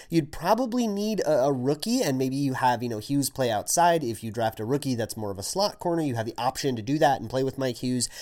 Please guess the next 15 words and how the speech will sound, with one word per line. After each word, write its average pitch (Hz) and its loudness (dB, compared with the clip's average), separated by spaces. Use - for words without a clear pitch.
That's 123 4
the, 117 0
the 107 0
advantage 123 4
of 117 2
having, 113 2
you 113 -2
know, 110 0
a 110 -2
nice, 110 4
versatile 135 4
player 127 4
like 120 0
Mike 117 0
Hughes. 120 0